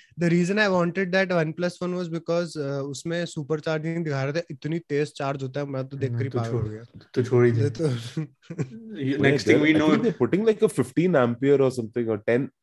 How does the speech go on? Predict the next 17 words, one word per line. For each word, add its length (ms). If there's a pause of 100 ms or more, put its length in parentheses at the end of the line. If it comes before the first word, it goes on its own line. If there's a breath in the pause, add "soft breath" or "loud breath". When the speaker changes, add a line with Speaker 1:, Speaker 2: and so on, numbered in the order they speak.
(100)
Speaker 3:
ten 160
ampere 380
had 80
already 380
come 280
out. 220 (300)
Now 100
fifteen 460
ampere 380
on 220
a 400
small 520
phone, 460
man. 200 (420)
It's 100
Speaker 1:
भा-, 80
Speaker 3:
ridiculous। 720